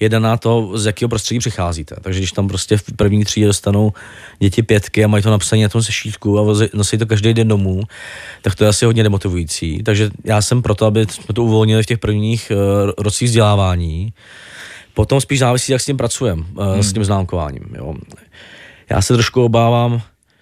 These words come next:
Speaker 1: když, když to je jenom známka, bez toho, aby, eh, tam bylo to formativní hodnocení, aby ten učitel říkal tomu st-, studentovi, co může zlepšit, jak se může dostat z té trojky na dvojku nebo z dvojky na jedničku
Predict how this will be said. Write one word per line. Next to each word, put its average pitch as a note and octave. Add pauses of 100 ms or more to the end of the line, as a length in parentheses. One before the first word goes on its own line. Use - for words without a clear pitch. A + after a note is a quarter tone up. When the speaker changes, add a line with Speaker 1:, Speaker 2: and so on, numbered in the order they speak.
(480)
Speaker 1:
když, B2
když D3+
to D3
je D3
jenom D3
známka, B2+
bez A2+
toho, A2+
aby, A2+
eh, G#2+ (580)
tam G#2+
bylo A2+
to A#2+
formativní A#2
hodnocení, G2+
aby F#2
ten G#2
učitel G#2
říkal G#2
tomu G#2+
st-, -
studentovi, G#2
co A#2
může A#2
zlepšit, A2+
jak F2+
se -
může G#2+
dostat G2
z -
té G2
trojky G2+
na G2
dvojku F2+
nebo E2+
z F#2
dvojky F#2+
na G2
jedničku F2+